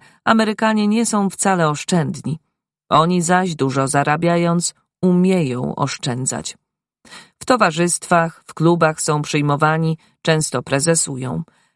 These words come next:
Polityka ich interesuje. Należą zwykle do republikanów, odznaczają się radykalnością.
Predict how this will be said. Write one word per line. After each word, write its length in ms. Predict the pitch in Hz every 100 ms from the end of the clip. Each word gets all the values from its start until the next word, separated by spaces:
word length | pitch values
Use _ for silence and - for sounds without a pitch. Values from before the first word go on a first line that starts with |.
| _
Polityka 680 | 208 220 269 - 269 240 226
ich 380 | 214 208 - 214
interesuje. 800 | 214 208 196 190 151 107 104 - _ _ _ _ -
Należą 440 | 131 143 147 156
zwykle 380 | 147 160 - 156
do 200 | 160 160
republikanów, 960 | 175 170 190 202 202 170 151 - - _ _ -
odznaczają 760 | 240 202 220 208 208 190 190
się 220 | - 185
radykalnością. 1120 | 175 220 196 196 170 160 131 127 - - 92